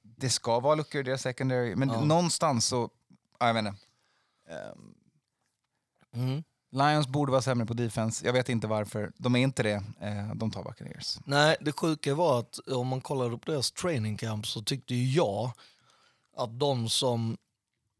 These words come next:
Speaker 2: de som de hade skrivit, alltså, när man fick se depth chart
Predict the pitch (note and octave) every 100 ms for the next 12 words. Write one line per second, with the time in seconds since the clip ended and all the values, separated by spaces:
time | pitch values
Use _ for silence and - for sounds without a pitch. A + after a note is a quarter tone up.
0 | _ _ C3 C3+ C3 - B2 C3+ D3 A#2
1 | A2 B2+ B2 A#2+ A#2+ A#2 A#2 A#2 A#2 A2+
2 | A2+ F2+ A#2 A#2 - C#3 C3+ - C3+ C#3+
3 | C#3 C#3 B2+ D3 B2 - D#3+ C3 A2 G#2+
4 | F3+ - - - - - -